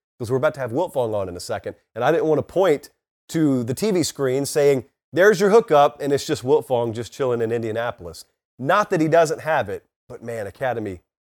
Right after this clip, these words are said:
Academy just has more shelf space than Wiltfong does. Academy Sports and Outdoors, one-stop shop for especially this time of year, everything that you may need and then some. Just peruse, just walk up and down the aisles.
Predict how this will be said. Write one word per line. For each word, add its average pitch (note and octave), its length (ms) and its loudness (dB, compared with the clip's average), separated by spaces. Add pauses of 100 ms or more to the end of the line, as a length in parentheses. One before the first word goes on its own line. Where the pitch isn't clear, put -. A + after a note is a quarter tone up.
(200)
Academy A3 380 -4
just F#3+ 160 -10
has C3+ 160 -10
more A#2+ 320 -2 (220)
shelf G#3 320 -6
space - 460 -12 (240)
than A2+ 120 -4
Wiltfong F#2+ 400 -6
does. E2+ 160 -14
Academy F#3 280 -2
Sports F3+ 260 -4
and D#3 80 -2
Outdoors, D3+ 400 0 (240)
one-stop D#3 420 -2
shop E3 400 2 (380)
for D3+ 560 6
especially F#3+ 460 0
this E3+ 160 2
time D3+ 180 0
of A#2+ 100 0
year, B2 140 2
everything C#3+ 400 0
that B2 180 -6
you C#3 100 -2
may A#2 200 -2
need D3+ 480 -2 (600)
and B2 300 0
then C3 240 -4
some. E2 520 -14 (680)
Just D#3+ 180 -8
peruse, D3+ 460 -2
just D3 180 -12
walk D3+ 280 -4
up D#3 120 -4
and D#3 120 -6
down D3 180 -4
the C3+ 140 -2
aisles. G#2+ 380 -8